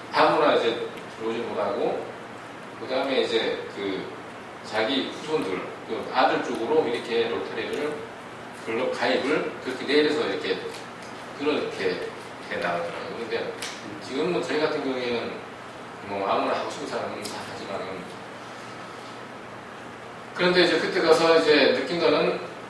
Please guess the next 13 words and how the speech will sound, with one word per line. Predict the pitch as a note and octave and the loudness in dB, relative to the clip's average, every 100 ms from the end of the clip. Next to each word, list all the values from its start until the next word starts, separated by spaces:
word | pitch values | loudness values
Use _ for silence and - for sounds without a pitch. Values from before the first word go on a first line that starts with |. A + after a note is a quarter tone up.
| - - - - | -12 -14 -12 -6
이제 | C3+ C3 A#2+ - - - - - - - - - - - - - A#2+ | 2 4 6 4 0 -6 -10 -12 -12 -12 -12 -12 -12 -12 -12 -10 -2
그, | A#2+ A2+ G#2 G2+ F#2+ F#2 F2+ - - - - - - | 0 0 0 0 0 -2 -6 -10 -12 -12 -12 -12 -4
그 | D3 - - - - - - - - | -2 -2 -6 -12 -12 -14 -14 -12 -2
전 | D3+ E3+ F3 | 6 8 8
회장하고 | F#3+ F#3 D3 C3+ C3 - - - - - - - | 6 6 6 8 8 6 2 -2 -6 -12 -14 -8
지금 | D3 E3 | -2 -2
새로 | - C3 C3 E3+ | 0 2 4 6
이제 | D3+ D3 C3 - | 8 8 8 6
그 | B2+ A#2+ G#2+ - - | 2 2 0 -2 -4
이침된 | E3 - F3 D#3+ C#3 C#3 | -6 -2 0 0 0 0
새로 | C3+ F3 D3+ | -2 0 2
신임 | D3+ F3 F3+ F3+ - - | 2 2 4 4 2 -4
회장하고 | - C#3+ C#3+ A#2+ A#2+ B2+ - - | -2 4 4 6 4 4 2 2